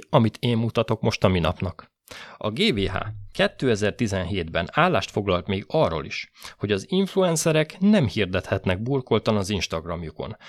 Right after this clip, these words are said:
Szóval, ha még a közösségi oldalakra is viszonylag szigorú szabályok vonatkoznak, akkor döbbenetes látni, hogy egy önkormányzati médium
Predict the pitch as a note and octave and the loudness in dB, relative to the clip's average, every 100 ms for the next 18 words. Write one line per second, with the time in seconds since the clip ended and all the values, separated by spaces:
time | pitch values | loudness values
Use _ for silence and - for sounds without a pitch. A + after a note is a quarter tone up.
0 | - - - D#3+ E3+ F3 F#3+ F#3+ F#3+ - | -20 -6 0 4 6 6 6 4 2 2
1 | G#3+ C#3+ - A#2+ A2 G#2 G2+ F#2 F2 E2 | 4 4 4 2 2 2 2 4 0 0
2 | - A2 - F#3+ G#3+ - C3 G2 F2+ - | -2 -2 -2 0 2 4 4 2 0 -4
3 | C3+ A#2+ G#2 G2+ - A2 F#2 F2+ F2+ G#2 | -4 -4 -6 -6 -2 0 2 0 -2 0
4 | F2+ E2+ - - - - - - - - | 0 -2 -6 -8 -8 -10 -12 -20 -18 -8
5 | - A#2+ - D3 C#3 G3+ C3 A#2+ G#2+ - | -2 0 4 2 6 4 6 2 2 2
6 | G#2 - A2 G2 F#2+ A2 G#2 A2 A2+ _ | -2 2 0 0 0 0 0 -2 -4 _
7 | F3+ D#3+ - A2 G2+ F#2+ G2 - G2 G2+ | 4 4 4 2 2 0 -2 -2 -2 0
8 | F#2 E2 F2+ F2 | -2 -4 -6 -8